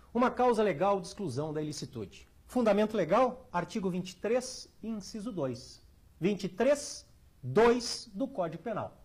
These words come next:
Ali estão, então, as causas legais de exclusão da ilicitude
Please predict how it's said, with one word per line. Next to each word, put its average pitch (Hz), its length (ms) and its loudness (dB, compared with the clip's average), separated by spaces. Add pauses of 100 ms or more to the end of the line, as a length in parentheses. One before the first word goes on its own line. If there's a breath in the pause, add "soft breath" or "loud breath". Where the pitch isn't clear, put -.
(460 soft breath)
Ali 185 180 0
estão, 240 320 2
então, 214 260 2
as 202 160 0
causas 233 600 2
legais 185 840 -4
de 139 140 -2
exclusão 135 560 -2
da 139 100 -4
ilicitude 226 640 -6